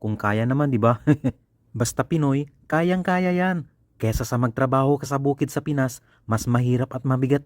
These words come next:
yun, di ba? Eh dito, magsasalo at magtatali ka lang ng box. At hindi pa mainit, naka-aircon ka pa. Pero sa totoo lang, may mga Pinoy din na maselan sa trabaho. Yung ayaw mapagod. Yung gusto ay laging nakaupo, hayahay sa trabaho.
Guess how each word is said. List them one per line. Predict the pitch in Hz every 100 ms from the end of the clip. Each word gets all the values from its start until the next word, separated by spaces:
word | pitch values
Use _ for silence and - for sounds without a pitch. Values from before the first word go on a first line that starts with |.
| 156
yun, | 165
di | 127 113
ba? | 120
Eh | 139 131
dito, | 120 123 127 104 - _
magsasalo | 113 117 - 117 - 131 135
at | -
magtatali | 135 143 143 143
ka | 139
lang | 151 165
ng | 160
box. | 135 151 - - _ _ _
At | - -
hindi | 120 113 110
pa | 123
mainit, | 131 147 139 135 139 _ _ _
naka-aircon | 107 - 107 110 - 127 143
ka |
pa. | 143 131 120 _ _
Pero | 135 131 147
sa | 156
totoo | 151 143 139
lang, | 127 123 139 _ _ _ _
may | 120
mga | 151 165 165 175
Pinoy | 160 156
din | 147 165
na |
maselan | 151 147 156 147 151
sa | 151
trabaho. | - 151 151 143 156 156 _ _ _ _
Yung | 151 160
ayaw | 160 175
mapagod. | 175 - 170 139 123 139 160 _ _ _ _ _ _ _
Yung | 123 123
gusto | 113 - 131
ay | 127
laging | 110 107 110 110
nakaupo, | 139 160 160 143 147 -
hayahay | - 113 110 110
sa | -
trabaho. | 107 123 151 131 127